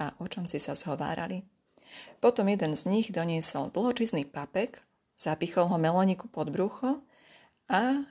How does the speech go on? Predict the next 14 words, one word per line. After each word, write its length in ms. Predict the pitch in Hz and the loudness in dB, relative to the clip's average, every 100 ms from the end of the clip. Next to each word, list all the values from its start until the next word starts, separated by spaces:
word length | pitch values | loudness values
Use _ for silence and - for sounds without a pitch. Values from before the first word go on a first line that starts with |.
| 180 | 0
raz, 480 | 190 240 262 - | 2 6 4 2
dva, 240 | - 151 156 - | -4 -10 -8 -2
tri, 320 | 214 277 277 - | 0 0 -2 -4
Melónik 480 | 226 240 226 214 175 | 2 4 4 4 0
bol 160 | 139 139 | -2 0
vonku 320 | 202 214 185 | 0 0 0
z 80 | - | 0
bahenného 400 | 160 160 147 143 - | 0 0 -2 -2 -6
kúpeľa. 400 | - - - 196 - _ _ _ | -8 -6 -8 -8 -12 _ _ _
„Sláva, 800 | - - 285 262 226 190 190 175 | -8 0 4 6 6 4 2 0
hurá, 320 | 196 277 226 202 | 4 6 8 6
sloboda,“ 560 | - 240 233 214 165 - - - _ | 4 2 2 0 -2 -6 -16 -20 _
chcel 240 | - 151 143 | -6 -4 -2
vykriknúť, 640 | 147 170 170 233 277 - | -4 -4 -2 0 0 -2